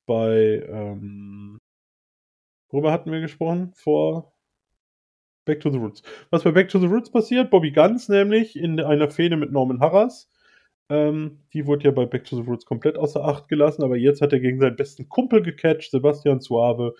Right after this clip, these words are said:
stieg mit Bobby Guns in den Ring. Ähm, ja, und man muss sagen, Norman Harras hat hier richtig gut, ähm, Heat gezogen. Die Stimmung in Bielefeld eh fantastisch. Ähm, ich weiß nicht, wer, wer noch nicht da war,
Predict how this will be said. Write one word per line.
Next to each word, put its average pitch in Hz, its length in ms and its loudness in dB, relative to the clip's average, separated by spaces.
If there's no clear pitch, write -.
stieg 156 240 -6
mit 131 140 -2
Bobby 120 200 2
Guns 147 300 2
in 139 80 0
den 127 140 0
Ring. 123 480 -8
Ähm, 113 340 -6
ja, 123 180 -4
und 143 380 -2
man 131 120 0
muss 131 200 0
sagen, 117 260 0
Norman 120 300 -4
Harras 127 320 -2
hat - 80 -16
hier 120 140 -8
richtig 175 320 -8
gut, 151 280 -4
ähm, 120 400 -4
Heat 226 220 0
gezogen. 170 340 2
Die 143 80 -2
Stimmung 156 320 4
in 131 80 4
Bielefeld 135 420 0
eh 151 100 0
fantastisch. 147 840 0
Ähm, 127 420 -4
ich - 160 -20
weiß 127 260 -6
nicht, 120 160 -8
wer, 127 300 2
wer 127 320 -2
noch 123 160 -8
nicht - 240 -14
da 131 220 0
war, 127 320 2